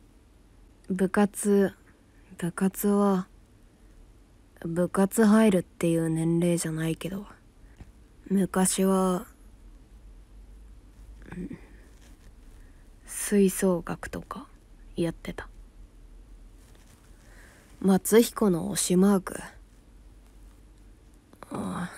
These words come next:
特にないから祭りのでいいんじゃない？大学生、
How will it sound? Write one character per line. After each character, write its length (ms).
特 300
に 140
な 140
い 80
か 120
ら 240
祭 420
り 40
の 140
で 80
い 60
い 20
ん 100
じ 80
ゃ 60
な 100
い？ 100
大 320
学 240
生、 460